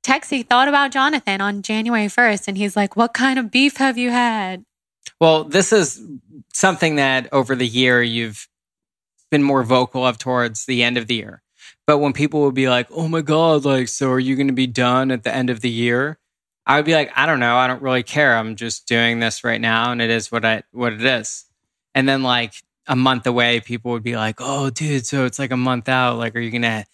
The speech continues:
Speaker 2: what are you gonna do? You gonna have a burger? You can have steak? Like, what are you gonna do?" And I'd be like, "I, you know, genuinely don't care. It's just, I'm living my life, and it's, and it's fine, and that's, you know,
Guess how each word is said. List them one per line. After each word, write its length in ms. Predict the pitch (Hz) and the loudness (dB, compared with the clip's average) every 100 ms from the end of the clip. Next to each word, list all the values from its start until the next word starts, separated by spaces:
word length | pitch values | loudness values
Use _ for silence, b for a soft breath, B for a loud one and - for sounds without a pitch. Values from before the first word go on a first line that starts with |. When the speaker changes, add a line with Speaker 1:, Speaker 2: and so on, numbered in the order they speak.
| _ _ | _ _
Speaker 2:
what 100 | 127 | -2
are 40 | 127 | 0
you 80 | 123 | 2
gonna 180 | 123 | 0
do? 120 | 110 131 | 0 0
You 160 | 123 | 0
gonna 100 | 113 | 0
have 100 | 107 | -4
a 40 | 101 | -6
burger? 580 | 117 113 110 113 113 113 | -4 -2 -2 -2 -2 -2
You 60 | |
can 120 | 107 | -6
have 140 | 107 98 | -12 -10
steak? 480 | - - 113 110 107 | -10 -6 -4 -4 -8
Like, 80 | - | -12
what 80 | 110 | -10
are 40 | |
you 60 | 107 | -8
gonna 220 | 107 107 | -8 -4
do?" 260 | 113 113 110 b b b _ | 0 0 -2 b b b _
And 60 | 127 | -4
I'd 60 | 127 | 0
be 60 | |
like, 200 | 131 127 - | 2 0 -2
"I, 360 | 120 120 117 - - | 0 0 -2 -8 -10
you 100 | 123 | -6
know, 140 | 110 101 _ - | -6 -8 _ -8
genuinely 480 | 120 113 113 113 110 | -4 -4 -4 -4 -2
don't 240 | 110 107 | -2 -2
care. 340 | - 113 113 | 0 2 2
It's 360 | 110 - - - | 0 -6 -12 -14
just, 280 | - - - | -14 -14 -12
I'm 160 | 117 101 _ | -12 -12 _
living 260 | 120 117 113 | -6 -4 -2
my 120 | 107 | -2
life, 340 | 107 110 107 98 | 0 0 -2 -6
and 160 | 107 107 | -10 -10
it's, 380 | 101 - - - | -10 -12 -14 -10
and 140 | 110 | -8
it's 140 | 104 | -8
fine, 360 | - 110 107 107 | -2 0 0 -2
and 80 | 104 | -4
that's, 280 | 104 - - - | -6 -8 -16 -10
you 80 | 110 | -8
know, 140 | 98 | -8